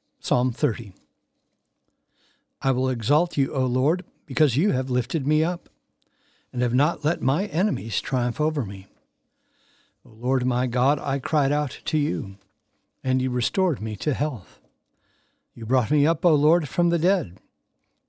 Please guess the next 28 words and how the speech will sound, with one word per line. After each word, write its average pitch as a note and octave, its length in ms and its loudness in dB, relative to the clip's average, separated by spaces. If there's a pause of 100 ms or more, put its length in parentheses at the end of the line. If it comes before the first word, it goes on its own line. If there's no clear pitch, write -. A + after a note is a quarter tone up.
(140)
You A#2 120 -4
restored A#2+ 420 0
my C3 200 2
life B2+ 440 -2 (100)
as C3 140 -2
I C#3+ 80 2
was G#3 160 0
going E3 320 0
down A2+ 360 -2
to - 120 -8
the C3+ 120 4
grave. C3+ 540 -2 (1040)
Sing G#3 340 2
to A#3+ 120 -4
the G#3+ 140 2
Lord, C3+ 480 0
you D3 160 2
servants C#3 520 -2
of A#2+ 140 0
his. B2 400 -4 (800)
Give A2 180 -2
thanks C#3+ 420 0
for - 200 -4
the D3 100 2
remembrance C#3+ 680 2
of C#3+ 140 0
his D3+ 200 0
holiness. D#3 680 -4